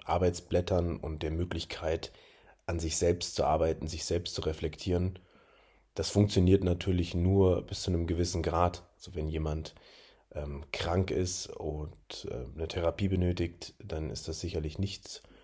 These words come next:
für denjenigen. Aber um zu verstehen, wie die M P U funktioniert, wie die Psychologen ticken, was die von einem wollen, wie die einen Betroffenen bewerten,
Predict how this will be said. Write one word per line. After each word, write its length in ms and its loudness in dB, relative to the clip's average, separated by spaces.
für 180 -6
denjenigen. 720 0
Aber 520 2
um 460 0
zu 120 -2
verstehen, 640 4
wie 80 -4
die 120 2
M 120 2
P 160 -6
U 320 0
funktioniert, 800 2
wie 120 -6
die 80 -6
Psychologen 840 0
ticken, 480 0
was 160 6
die 100 -4
von 240 0
einem 420 -2
wollen, 560 6
wie 300 4
die 280 2
einen 220 0
Betroffenen 580 0
bewerten, 680 0